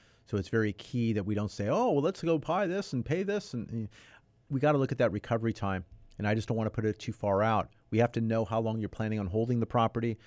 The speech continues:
whether you're going to move somewhere else or add or turn it into a rental.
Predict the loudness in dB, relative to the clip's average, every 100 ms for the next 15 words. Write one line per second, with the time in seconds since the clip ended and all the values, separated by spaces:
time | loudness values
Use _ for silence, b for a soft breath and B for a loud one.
0 | b b -4 -2 -2 -2 -2 -2 -2 -2
1 | 0 0 0 -4 -6 -4 -2 0 2 2
2 | 0 -4 -4 -2 -2 -2 0 2 0 -2
3 | -6 -6 -6 -4 -2 -2 -2 -2 0 -2
4 | -2 -8